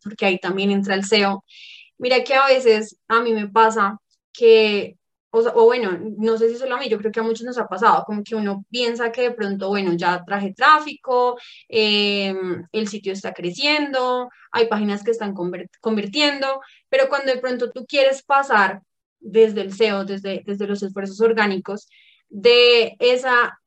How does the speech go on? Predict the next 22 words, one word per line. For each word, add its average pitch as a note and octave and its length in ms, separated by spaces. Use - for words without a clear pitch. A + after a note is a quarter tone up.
esa B3 300
tasa C4+ 240
de C4 100
conversión C4+ 460
que G3+ 140
tienes A3+ 320
en A#3 100
este G#3 180
momento, G3+ 380
que A3 120
tiene G#3+ 180
en G#3+ 60
este G#3+ 120
momento A3+ 240
tu A3 120
sitio G#3 260
web, G3+ 200
sea G3+ 300
cual G#3+ 160
sea, F3 320
a A#3 160
mejorarla, G#3+ 800